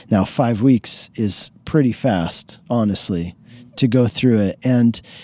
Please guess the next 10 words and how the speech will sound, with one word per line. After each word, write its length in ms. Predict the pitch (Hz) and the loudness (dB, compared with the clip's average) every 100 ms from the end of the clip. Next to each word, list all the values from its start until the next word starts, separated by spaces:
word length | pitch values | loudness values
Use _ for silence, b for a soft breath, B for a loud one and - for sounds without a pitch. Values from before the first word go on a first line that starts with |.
| B | B
we 80 | 160 | -2
covered 400 | 143 190 180 147 - - | 2 2 4 2 -2 2
all 180 | 147 | 4
the 60 | 147 | 4
main 340 | 139 131 131 | 4 4 4
topics, 720 | 123 120 117 151 156 - - _ _ | 2 0 0 0 -2 -6 -14 _ _
but 240 | 131 113 113 | 0 2 2
definitely 540 | 156 147 160 139 127 | 2 4 0 0 -4
felt 320 | - 123 117 | 0 0 0
like 440 | 110 104 98 - | 0 -2 -4 -8